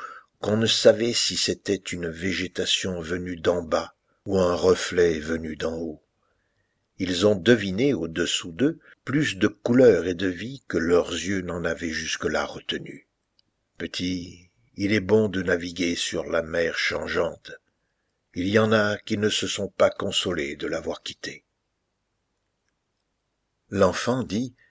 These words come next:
Je veux être marin. » Qui te l'a conseillé ?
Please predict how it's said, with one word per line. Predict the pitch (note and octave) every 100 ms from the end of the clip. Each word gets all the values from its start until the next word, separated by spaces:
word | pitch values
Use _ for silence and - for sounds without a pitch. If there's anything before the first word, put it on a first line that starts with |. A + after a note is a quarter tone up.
| _ _ _
Je | - C3+
veux | C#3+ D3+ C3
être | D#3 -
marin. » | F#2 A#2+ - - - _ _ _ _ _ _ _ _
Qui | - F#3 -
te | -
l'a | E2 D#2
conseillé ? | - F#2 - F#2+ G2+ F#2+